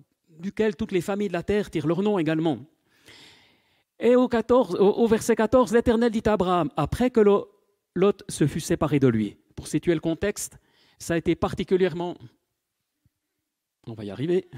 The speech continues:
<laughs> ça va, ça vient. Et Lot, le neveu d'Abraham,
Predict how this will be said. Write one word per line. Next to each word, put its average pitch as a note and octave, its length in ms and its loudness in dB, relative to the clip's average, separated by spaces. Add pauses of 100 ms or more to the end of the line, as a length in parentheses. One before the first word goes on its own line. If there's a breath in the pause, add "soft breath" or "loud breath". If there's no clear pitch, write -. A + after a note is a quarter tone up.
(340)
<laughs> - 1200 -12
ça - 120 -14
va, C#3 160 -8
ça C3 140 -12
vient. D3+ 240 -6 (2250)
Et C4+ 320 6 (1300)
Lot, B3 460 0 (220)
le E3 160 0
neveu F3+ 480 0 (140)
d'Abraham, D3+ 760 -4